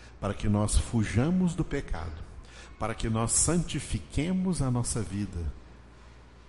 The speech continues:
para que obedeçamos a palavra de Deus, porque todas as ordens de Deus,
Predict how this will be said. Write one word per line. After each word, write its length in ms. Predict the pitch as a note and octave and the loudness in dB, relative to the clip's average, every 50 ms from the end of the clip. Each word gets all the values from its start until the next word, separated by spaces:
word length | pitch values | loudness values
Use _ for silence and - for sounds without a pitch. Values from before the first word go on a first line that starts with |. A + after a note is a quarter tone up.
| - | -10
para 180 | - G#2+ G#2 G#2 | -6 -4 -2 -2
que 140 | - - A2+ | 0 -2 -2
obedeçamos 760 | G2+ G#2+ A2 G2+ G#2+ G#2 - - - C#3 D#3 D#3+ D#3+ C#3+ C#3+ | 0 0 0 0 2 2 2 4 4 4 4 4 4 4 4
a 80 | C3+ | 2
palavra 400 | - - A#2 A2+ A#2 A#2 A2 A#2 | 4 4 4 4 4 6 4 4
de 140 | F#2 - G#2 | 2 2 -2
Deus, 320 | F2+ A2+ C3 D#3+ E3 - | 0 2 2 2 4 4
porque 480 | - - C3 C3+ - - B2+ G#2 F#2+ - - - - - - - - - | 2 2 2 -4 -2 0 0 0 0 0 -6 -12 -16 -16 -16 -16 2 6
todas 580 | A3 A3+ B3 C4 A#3+ G#3 G3+ G#3+ G#3+ G3+ F3 E3 | 6 8 8 6 4 4 2 2 2 2 2 2
as 320 | D#3 C#3+ B2+ - - - | 2 4 6 6 6 8
ordens 680 | C#3 E3 F#3 F3+ D#3 C#3+ C3+ - B2 A#2+ G#2+ G2+ F#2+ F2+ | 8 6 6 6 6 4 4 4 2 4 4 2 0 0
de 220 | F2+ - B2 C3 | -2 0 0 0
Deus, 1040 | A2+ - A2 A#2 A#2 A#2 B2 D3 E3 - - - - - - - - - - - | 2 2 2 4 4 4 4 2 0 -2 -4 -4 -4 -4 -4 -4 -6 -6 -6 -8